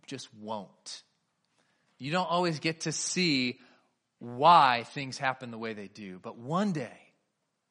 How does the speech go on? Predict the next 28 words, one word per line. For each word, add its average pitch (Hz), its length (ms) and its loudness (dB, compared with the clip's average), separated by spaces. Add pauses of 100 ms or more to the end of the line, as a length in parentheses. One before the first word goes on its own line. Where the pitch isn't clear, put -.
(480)
one 175 320 2
day 117 320 -2
it 131 140 -10
will 127 180 -8
make 98 260 -14
sense. - 840 -18 (600)
And 120 100 -10
we 143 80 -4
need 156 160 -6
to 131 80 -6
continue 156 680 -8
to 131 160 -12
trust - 580 -4 (240)
in 127 180 -10
God's 120 320 -2
goodness 151 500 -4
in 120 120 -10
the 110 80 -10
process 135 600 -2
and 113 160 -18
to 120 100 -14
trust - 440 -4
that 113 100 -8
our 104 100 -6
pain 131 420 -8 (280)
is 127 240 -6
not 113 320 -2 (260)
meaningless. 107 1040 -12